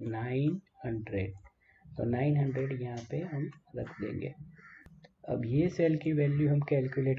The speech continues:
करेंगे। ये cell के लिए I की value one है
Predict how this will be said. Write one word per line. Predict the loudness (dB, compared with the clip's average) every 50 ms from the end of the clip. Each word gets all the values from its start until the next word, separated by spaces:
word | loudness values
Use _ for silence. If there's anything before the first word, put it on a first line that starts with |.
| -2
करेंगे। | -4 -2 -2 -2 0 0 -2 -2 -2 -4 -6 -4 -2
ये | 0 0 0 0 2
cell | 2 2 4 2 0 0
के | 2 2
लिए | 4 4 6 4 4 2 2 0
I | 0 2 2 2 2 4
की | 4
value | 4 6 6 4 4 2 2 2 2
one | 4 4 4 4 4
है | 2 2 2 2